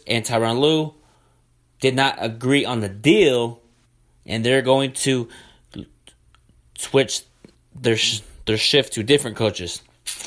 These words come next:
What I think of it, not surprised. Not surprised that I'm not, like, tripping. You know what I mean? All these Laker fans out there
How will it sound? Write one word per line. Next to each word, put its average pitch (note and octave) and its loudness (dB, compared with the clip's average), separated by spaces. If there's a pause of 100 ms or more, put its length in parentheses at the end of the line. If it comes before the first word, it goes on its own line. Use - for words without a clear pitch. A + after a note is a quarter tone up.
(500)
What A2+ 2
I C3 4
think D3 -2
of D3 0
it, D3 0 (460)
not B2+ 0
surprised. G2 -6 (360)
Not E3+ -2
surprised D#3+ 2
that C#3 -4
I'm C3+ -2
not, C3+ -2
like, A2+ -2 (140)
tripping. A#2+ 0
You - -12
know - 0
what A#2 4
I A#2+ 0
mean? C3+ -2 (220)
All D3+ 6
these C#3 -4
Laker F#3 0
fans C3+ 2
out A#2 2
there B2 4